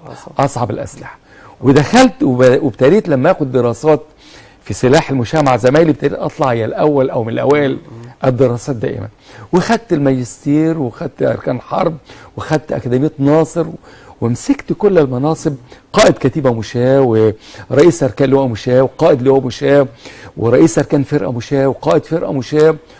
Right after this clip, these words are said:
Speaker 2: ورئيس شعبة تدريب جيش، ورئيس أركان جيش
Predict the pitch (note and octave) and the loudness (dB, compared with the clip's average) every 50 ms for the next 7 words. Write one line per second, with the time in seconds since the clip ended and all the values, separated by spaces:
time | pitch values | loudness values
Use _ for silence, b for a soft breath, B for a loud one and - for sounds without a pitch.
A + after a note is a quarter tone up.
0 | b b b _ G#2+ A#2+ C#3 E3 E3+ - - F#3 E3 D3 D3 - D3+ C3+ B2+ C#3+ | b b b _ 2 4 6 6 6 6 4 4 4 4 2 2 0 2 4 2
1 | D3 B2+ B2 C#3+ D3+ D#3+ D#3 - - - - b b b b b b b - B2 | 2 2 4 6 6 6 4 2 -6 -14 -20 b b b b b b b -2 0
2 | C3 C3 C#3 E3 F3+ D#3+ - - D3+ A#2+ - E3+ D#3 D#3 D3 C3+ D#3 E3 E3+ E3 | 2 2 4 2 2 0 2 0 0 2 4 4 4 4 4 6 6 6 6 4
3 | - - - - | 0 -8 -18 -20